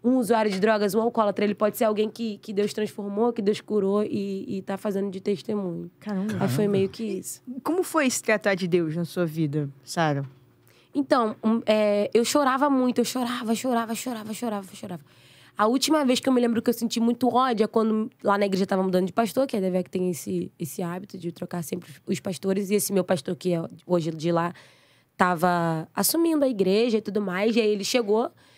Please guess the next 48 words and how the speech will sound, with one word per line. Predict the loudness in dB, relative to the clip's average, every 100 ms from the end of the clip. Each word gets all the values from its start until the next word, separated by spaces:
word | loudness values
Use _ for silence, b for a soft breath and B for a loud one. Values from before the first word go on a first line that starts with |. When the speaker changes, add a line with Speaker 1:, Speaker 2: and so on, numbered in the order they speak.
| b b b
Speaker 1:
é, | 0 2 2
alterado | 2 2 2 4 2 0
pela | 2 2 2
droga, | 0 0 2 2
pelo | 2 2 4
álcool. | 4 2 2 0 0
E | 2 2
aí | 2
começou | 2 2 2
a | 0
puxar | 0 0 2
eu | 2
e |
minha | 2
mãe | 2 2
pelo | 2 2
braço. | 2 4 4 2 0 0 0 -2 B B 2
Speaker 2:
Peraí, | 4
Speaker 1:
pra | 4
Speaker 2:
um | 2
pastor? | 4 2 2 0 2 2 2 2
Speaker 1:
Não, | 4 4 0 -2 -2
o |
meu | 2 2
pai. | 2 2 2 2
Speaker 2:
Ah, | 2 4
Speaker 1:
Meu | 4
Speaker 2:
tá, | 4
Speaker 1:
pai. | 2 2 2
Speaker 2:
perdão. | 4 4
Speaker 1:
Aí |
ele | 2 2
chegou | 2 2 2
lá, | 4 2 2 0
alterado | 0 0 2 2 0 -2
pela, | -2 0 0 -2 -4
pelo | -2 0
álcool, | 2 0 -2 -2
e | -2
começou | 2 2 2 0
a |
puxar | -4 -2 0
eu |
e | 2
minha | 2
mãe | 2
pelo | 0 0
braço. | 0 2 2 -2